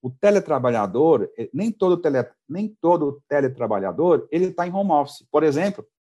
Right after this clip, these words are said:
pode existir um teletrabalhador que usa computador, drone, por exemplo, na zona rural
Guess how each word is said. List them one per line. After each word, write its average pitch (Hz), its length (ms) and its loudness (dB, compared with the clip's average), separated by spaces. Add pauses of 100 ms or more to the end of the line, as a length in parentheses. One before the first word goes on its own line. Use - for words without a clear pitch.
(320)
pode 175 220 4
existir 165 320 -4
um 139 100 -4 (160)
teletrabalhador 151 1040 0
que - 140 -14
usa 123 180 -4
computador, 117 600 -2
drone, 135 500 2 (100)
por 135 140 -2
exemplo, 156 420 -4
na 214 200 0
zona 139 240 -2
rural 135 440 0